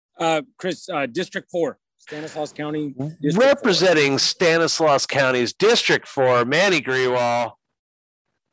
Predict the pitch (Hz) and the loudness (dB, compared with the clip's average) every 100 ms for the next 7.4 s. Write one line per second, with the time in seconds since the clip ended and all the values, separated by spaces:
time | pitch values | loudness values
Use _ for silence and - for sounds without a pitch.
0 | - 202 - 107 101 143 170 _ - 123 | -12 -12 -8 -8 -8 -8 -12 _ -10 -10
1 | 113 123 127 120 117 117 139 - 117 120 | -8 -6 -6 -6 -6 -4 -4 -4 -4 -4
2 | 117 92 95 _ _ 107 110 110 - 110 | -4 -8 -12 _ _ -14 -8 -8 -6 -10
3 | 95 95 87 82 - _ 101 95 - _ | -10 -10 -12 -14 -18 _ -6 -6 -6 _
4 | _ _ _ _ _ _ _ _ _ _ | _ _ _ _ _ _ _ _ _ _
5 | _ - 98 254 165 117 104 104 127 - | _ -12 0 4 4 4 2 -2 -4 -10
6 | - - - - 392 - - - - - | -16 -14 -12 -12 -14 -12 -10 -10 -14 -18
7 | - - _ 226 | -20 -20 _ -6